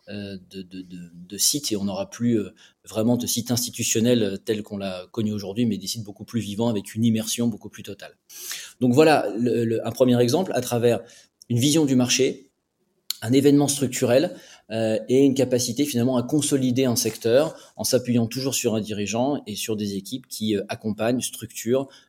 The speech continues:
euh, la partie financière et valident, euh, la partie stratégique. Donc là, on est venu nous chercher très, très vite finalement.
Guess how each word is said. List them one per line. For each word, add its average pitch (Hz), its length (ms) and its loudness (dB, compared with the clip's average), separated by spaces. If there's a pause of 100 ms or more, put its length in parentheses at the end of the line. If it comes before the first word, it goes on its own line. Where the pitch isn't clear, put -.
(120)
euh, 101 260 -4
la 107 120 -4
partie 104 300 -8
financière 101 500 -6
et 107 80 -4
valident, 101 420 -6 (320)
euh, 92 380 -14
la 101 100 -6
partie - 280 -12
stratégique. - 560 -16 (360)
Donc 117 140 0
là, 139 80 8
on 135 80 8
est 117 60 4
venu 123 100 6
nous 113 80 6
chercher 120 240 0
très, 127 160 -2
très 110 160 -6
vite 135 160 -2
finalement. 107 480 -4